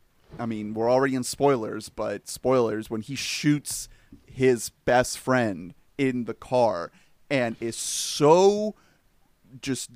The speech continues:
devastated from having to do that, that he not only, like, has this incredible performance, but we see Bill,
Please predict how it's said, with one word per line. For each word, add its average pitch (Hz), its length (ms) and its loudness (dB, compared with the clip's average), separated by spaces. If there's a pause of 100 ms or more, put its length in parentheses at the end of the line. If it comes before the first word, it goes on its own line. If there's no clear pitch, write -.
(120)
devastated 143 680 2
from 120 160 -6
having 120 380 -2
to 113 60 -6
do 120 280 -2
that, 107 320 -2 (240)
that 117 200 -2
he 139 320 -12 (840)
not 151 320 4
only, 143 380 0
like, 113 400 -6 (380)
has 135 260 2
this 120 200 -8
incredible 117 640 0
performance, 117 920 -4 (320)
but 110 240 0
we 123 100 -4
see 147 440 -4
Bill, 127 640 4